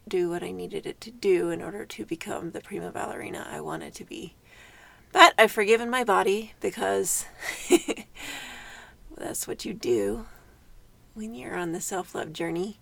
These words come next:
No, actually, I did, uh, three seasons as a professional ballerina, corps de ballet, uh, Nevada Ballet Theater. I had done a whole audition tour when I was, uh, seventeen years old.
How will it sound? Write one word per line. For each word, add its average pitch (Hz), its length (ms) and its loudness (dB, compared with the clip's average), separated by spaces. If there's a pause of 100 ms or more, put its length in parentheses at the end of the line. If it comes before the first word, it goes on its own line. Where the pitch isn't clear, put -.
(920)
No, 220 240 4
actually, 208 720 0 (100)
I 190 220 2
did, 190 340 4
uh, 170 380 0 (160)
three 220 220 -8
seasons - 760 -4 (400)
as 196 160 -6
a 220 40 -14
professional 196 640 -6 (540)
ballerina, 196 720 0
corps 208 180 -4
de 196 60 -2
ballet, 202 640 0 (140)
uh, 180 340 -6
Nevada 175 360 -4
Ballet 165 280 -4
Theater. - 360 -10 (920)
I 185 200 4
had 190 280 -4 (220)
done 202 220 0
a 170 100 0
whole 196 500 4
audition 196 420 0
tour 214 500 2 (100)
when 175 140 -6
I 180 40 -4
was, 170 300 0
uh, 151 300 -4
seventeen 180 440 -2
years 190 220 0
old. 214 320 2